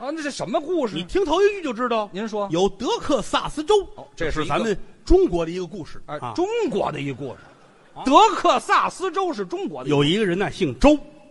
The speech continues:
Speaker 2: 啊，姓周。
Speaker 1: 不是，一姓周，德克萨斯。
Speaker 2: 哎呀，得过萨斯。
Speaker 1: 染过非典啊，感情。
Speaker 2: 就是零三年的事儿。
Speaker 1: 啊，这不远儿啊。
Speaker 2: 德克萨斯这人姓周。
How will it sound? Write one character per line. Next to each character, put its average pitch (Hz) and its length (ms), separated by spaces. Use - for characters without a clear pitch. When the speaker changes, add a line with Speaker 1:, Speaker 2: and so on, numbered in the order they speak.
Speaker 2:
啊， 104 260
姓 - 180
周。 226 100
Speaker 1:
不 202 100
是， 170 40
一 240 60
姓 302 260
周， 381 260
德 339 320
克 311 200
萨 214 300
斯。 320 160
Speaker 2:
哎 131 100
呀， 127 320
得 214 260
过 180 220
萨 - 400
斯。 233 280
Speaker 1:
染 220 420
过 302 140
非 403 320
典 269 180
啊， 165 360
感 180 200
情。 120 140
Speaker 2:
就 320 220
是 196 160
零 254 240
三 339 180
年 277 200
的 262 80
事 269 80
儿。 294 160
Speaker 1:
啊， 233 80
这 339 160
不 330 220
远 202 160
儿 143 220
啊。 226 80
Speaker 2:
德 254 180
克 247 160
萨 220 240
斯 254 240
这 233 60
人 226 180
姓 214 180
周。 330 200